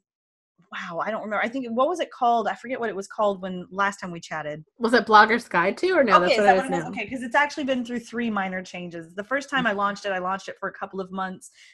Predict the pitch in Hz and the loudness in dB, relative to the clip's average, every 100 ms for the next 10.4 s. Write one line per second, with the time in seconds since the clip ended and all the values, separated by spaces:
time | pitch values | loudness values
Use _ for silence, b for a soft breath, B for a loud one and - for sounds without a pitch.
0 | - 208 277 196 190 185 - _ 220 214 | -4 4 4 4 2 -2 -12 _ -6 -6
1 | 214 214 196 190 208 190 190 180 175 180 | -6 -10 -10 -6 -2 -2 -4 -4 -4 -2
2 | 190 190 185 185 185 196 175 165 - 160 | -2 -2 -4 -8 -10 -10 -10 -12 -12 -12
3 | - 180 185 b b b _ - 247 247 | -8 -8 -8 b b b _ 0 0 0
4 | 240 214 220 208 208 190 180 262 285 269 | -6 -2 0 0 -2 -6 -2 2 2 0
5 | - 240 233 233 - 277 277 392 427 247 | -4 -8 -8 -14 -14 -10 -2 0 0 0
6 | 269 - - b b b - 247 233 220 | -4 -8 -20 b b b 2 6 6 4
7 | 220 - 226 262 269 - - 349 381 262 | -2 -8 -2 -2 -2 -10 -4 -2 -2 -4
8 | 294 - - 294 294 - _ 285 285 269 | -10 -14 -8 -6 -6 -10 _ -6 -2 -2
9 | 233 214 208 _ _ _ 220 208 202 214 | -2 -4 -8 _ _ _ -4 -4 -4 -6
10 | 220 180 170 | -6 -6 -10